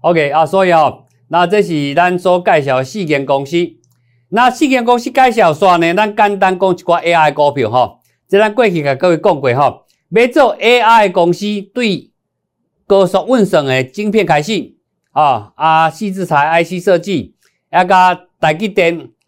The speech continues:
啊，server、线，啊，这个线热，吼，啊，甲高速传-，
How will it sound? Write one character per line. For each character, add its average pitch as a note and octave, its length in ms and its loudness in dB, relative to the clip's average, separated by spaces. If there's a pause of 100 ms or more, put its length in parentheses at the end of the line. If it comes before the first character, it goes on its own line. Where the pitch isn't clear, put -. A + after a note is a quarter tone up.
(260)
啊， D3+ 200 0
server、 G3+ 640 2 (420)
线， G3 500 -2
啊， D3+ 280 2
这 F3+ 160 -2
个 D#3 260 2
线 F3 380 0
热， D3+ 240 0
吼， C3+ 300 0 (140)
啊， E3 140 -2
甲 F3+ 160 0
高 E3+ 240 0
速 D3 320 -4
传-， D3+ 380 -4